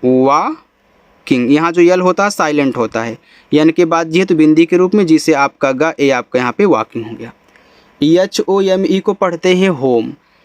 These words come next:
एच से आपका हा, ओ से ओ की मात्रा हो, यम से मा, लास्ट में जो ई आता है उसका उच्चारण हम नहीं करते हैं।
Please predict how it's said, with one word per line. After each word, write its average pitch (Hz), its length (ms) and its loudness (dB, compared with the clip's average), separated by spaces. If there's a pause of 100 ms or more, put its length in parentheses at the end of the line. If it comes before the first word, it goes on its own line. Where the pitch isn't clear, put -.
(140)
एच 165 160 -2
से 202 260 0
आपका 180 440 0
हा, 156 260 -2
ओ 160 220 2
से 170 160 0
ओ 170 140 6
की 170 180 0
मात्रा 160 420 0
हो, 156 400 0
यम 156 280 4
से 151 200 0
मा, 127 220 0
लास्ट 151 480 -2
में 170 140 4
जो 165 240 0
ई 175 180 0
आता 170 240 -2
है 196 100 -4
उसका 160 280 -2
उच्चारण 151 400 -2
हम 165 120 -2
नहीं 123 280 0
करते 123 340 -2
हैं। 208 160 -4